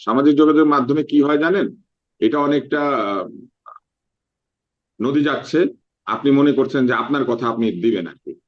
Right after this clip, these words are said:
তা আপনার লাল রং আছে, আপনি পানির মধ্যে লাল রং ছেড়ে দিলেন অনেক, আরেক দল সবুজ রং ছেড়ে দিল অনেক, আরেক দল নীল রং ছেড়ে দিল অনেক। এই, এটা চলতে থাকে সামাজিক মাধ্যমে। নিয়ন্ত্রণ করে না, কিন্তু অনেক আবর্জনা ঢেলে দেয়,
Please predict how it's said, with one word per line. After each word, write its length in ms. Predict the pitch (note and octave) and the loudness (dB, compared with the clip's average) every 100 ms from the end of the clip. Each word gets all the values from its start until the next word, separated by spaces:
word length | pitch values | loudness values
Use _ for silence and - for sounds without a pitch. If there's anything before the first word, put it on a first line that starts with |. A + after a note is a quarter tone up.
| _ | _
তা 100 | - | -8
আপনার 260 | B2 D3 D#3 | -6 -2 0
লাল 200 | D3 D#3 | 0 0
রং 180 | D#3 C3+ | 0 0
আছে, 220 | A2 - | -4 -6
আপনি 220 | F2+ G2 | -6 -4
পানির 240 | B2+ C#3+ C#3+ | -2 0 2
মধ্যে 180 | C#3 C#3+ | 2 2
লাল 180 | D3 D3+ | 0 -2
রং 120 | C#3 | -2
ছেড়ে 200 | C3 A2+ | -2 -2
দিলেন 200 | G2 F#2+ | -2 -4
অনেক, 240 | A#2 G2+ - _ _ _ _ - | -4 -4 -10 _ _ _ _ -10
আরেক 240 | C3 D3 | -4 -2
দল 120 | D3+ | -2
সবুজ 280 | C#3+ D#3+ D#3+ D#3+ | 0 0 2 2
রং 120 | C#3 | 0
ছেড়ে 200 | A#2+ G#2+ | -2 -2
দিল 140 | G2 | -4
অনেক, 240 | F2+ F2 D2+ - | -6 -10 -16 -10
আরেক 240 | A#2+ C3+ | -4 -2
দল 120 | B2 C#3 | 0 2
নীল 200 | E3+ F3 | 2 2
রং 120 | D3+ | 0
ছেড়ে 180 | C#3+ A#2 | -2 -2
দিল 140 | A2 | -2
অনেক। 240 | F2 F2 - _ _ _ - | -4 -10 -16 _ _ _ -2
এই, 340 | D#3 E3+ C3+ | 2 2 2
এটা 200 | E3 F3 | 0 0
চলতে 320 | F3+ G3 C3 A2+ | 2 0 0 -2
থাকে 160 | F#2+ | -4
সামাজিক 380 | A2+ A#2+ A#2+ A2+ | -4 -4 -2 -2
মাধ্যমে। 360 | G#2 E2+ E2+ D#2 | -4 -8 -10 -4
নিয়ন্ত্রণ 500 | C3 F3+ F3 G3 F3 | 0 2 2 0 2
করে 240 | C#3 A#2+ | 0 0
না, 120 | F#2 B2 _ _ | -4 -8 _ _
কিন্তু 200 | D3 D3+ | -4 -2
অনেক 200 | D#3+ F3 | -2 -2
আবর্জনা 460 | D#3 E3 E3+ F3+ D3+ | -2 -2 0 0 -2
ঢেলে 280 | A2+ G2+ F#2 | -2 -2 -4
দেয়, 200 | - | -8